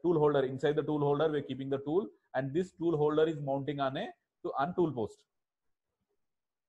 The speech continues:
So mounting on a tool post. So that we, that we have seen, right? So in the tool post, we are mounting only one tool at a time. If you want to change one tool to other tool, for example, you're doing a plane,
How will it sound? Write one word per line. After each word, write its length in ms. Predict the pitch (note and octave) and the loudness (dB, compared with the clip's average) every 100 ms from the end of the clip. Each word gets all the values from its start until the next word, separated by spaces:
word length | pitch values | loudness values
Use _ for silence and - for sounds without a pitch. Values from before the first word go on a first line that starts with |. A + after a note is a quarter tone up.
| _ _ _ _ _ _ _ _ - | _ _ _ _ _ _ _ _ 0
So 200 | D#3+ D#3 | 4 4
mounting 320 | C3+ D3 D#3+ | 2 2 4
on 100 | D#3+ | 4
a 60 | A#3 | 4
tool 220 | F3+ D#3 | 4 4
post. 300 | B2 G#2+ - - - - | 4 0 -2 -18 -20 0
So 60 | |
that 140 | C3 C#3+ | 2 4
we, 160 | D#3+ | 4
that 240 | C#3 C#3+ D3 | 6 4 4
we 80 | D3+ | 4
have 100 | C#3 | 4
seen, 180 | A#2+ - - | 0 -4 -4
right? 240 | G#2 D#3 - - - - | 2 4 2 -8 -20 2
So 460 | F3+ F#3 D3 A2+ - | 8 8 8 2 -2
in 120 | C#3 | 4
the 120 | D#3 G#3+ | 8 8
tool 200 | G3 F#3+ | 8 10
post, 240 | G3+ G3+ | 10 10
we 80 | F#3+ | 10
are 20 | |
mounting 340 | D#3 D#3+ F3+ F3 | 10 8 6 6
only 240 | F3 G3+ | 12 12
one 300 | C#3 D3+ D3+ | 12 8 10
tool 160 | G3 E3+ | 12 12
at 100 | C#3+ | 12
a 60 | |
time. 180 | C3 G#2+ - - - | 10 8 2 -12 -2
If 100 | B2+ | 10
you 60 | F3 | 10
want 100 | F3 | 10
to 80 | F3+ | 8
change 280 | E3+ F#3 F3+ | 10 8 10
one 200 | D3+ D#3 | 8 8
tool 160 | D#3+ E3 | 8 10
to 80 | D#3 | 12
other 140 | C3+ | 10
tool, 200 | C3+ B2 | 8 6
for 100 | B2 | 6
example, 300 | B2 C#3 C#3 | 8 6 8
you're 80 | C#3 | 8
doing 240 | C#3 C3+ | 8 6
a 40 | C#3+ | 6
plane, 300 | D3+ D#3 | 8 8